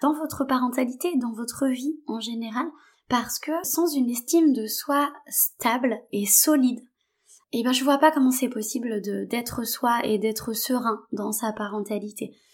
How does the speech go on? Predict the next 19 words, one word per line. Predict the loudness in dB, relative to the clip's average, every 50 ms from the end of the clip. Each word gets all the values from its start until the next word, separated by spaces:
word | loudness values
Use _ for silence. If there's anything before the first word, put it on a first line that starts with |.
| _ _ -6
Donc | -6 -2 2 6
moi, | 6 6
dans | 6 6
mes | 4 2 0 -2
accompagnements, | -4 -4 -4 -2 -2 0 2 2 2 2
c'est | 2 -2 -2 -4
vraiment, | -4 -6 -2 2 4 4 4 4 0 -2
vraiment | -6 -6 -4 -4 -4 -4 -6
quelque | -8 -10 -10 -10 -8
chose | -8 -6 -6 -6
sur | -8 -8 -8 -8
lequel | -8 -6 -6 -4 -4 -4 -6 -8 _ _ _ -20 -20 -20 _ -10
je | -6 -4 -4 -2
travaille | -2 0 0 2 2 2 0 -2 -2 -4
en | -2 -2 -2
profondeur | -4 -4 -6 -6 -6 -6 -6 -6 -4 -4 -4 -6 -8 -10 -16 _ -6
avec | -4 -4 -2 -4 -4 -4
les | -4 -6 -6
parents. | -4 -6 -6 -4 -4 -6